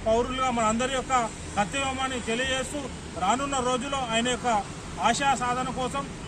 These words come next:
మరి మహాత్మా గాంధీ సూచించిన సురాజ్య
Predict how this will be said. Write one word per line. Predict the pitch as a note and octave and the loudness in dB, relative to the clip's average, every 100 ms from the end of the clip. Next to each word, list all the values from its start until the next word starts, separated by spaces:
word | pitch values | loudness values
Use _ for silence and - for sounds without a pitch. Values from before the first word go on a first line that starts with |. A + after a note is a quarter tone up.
| - G#3+ | -6 -4
మరి | A3 | -2
మహాత్మా | G3+ A3+ C4 C#4 C4+ | 2 2 2 2 2
గాంధీ | C4 C4 C4 B3+ - - - | 2 2 0 -4 -6 -8 -6
సూచించిన | A#3+ B3 C4+ B3 B3+ G#3+ - - - - - E3+ | -4 -2 -2 0 0 0 -4 -6 -8 -8 -8 -4
సురాజ్య | G#3+ B3 C4 C#4+ | 4 6 6 4